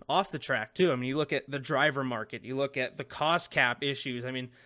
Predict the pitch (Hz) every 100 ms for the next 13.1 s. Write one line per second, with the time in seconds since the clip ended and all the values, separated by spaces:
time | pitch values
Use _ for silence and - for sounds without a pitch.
0 | - - - - _ _ 208 240 214 202
1 | 190 175 170 147 123 123 - 156 151 143
2 | 160 196 208 175 175 151 156 143 147 160
3 | 143 131 - 131 131 _ _ - - _
4 | _ - 160 208 - 170 156 151 143 139
5 | - 131 139 139 127 139 156 143 127 -
6 | 127 127 127 143 135 135 123 117 113 -
7 | - _ - 127 139 143 135 123 127 123
8 | 120 113 _ - 147 131 143 143 143 123
9 | 147 175 170 170 170 135 123 - _ _
10 | _ _ 220 247 190 208 196 180 156 151
11 | - 151 151 139 131 131 139 127 143 151
12 | 139 135 131 117 123 - 117 151 165 170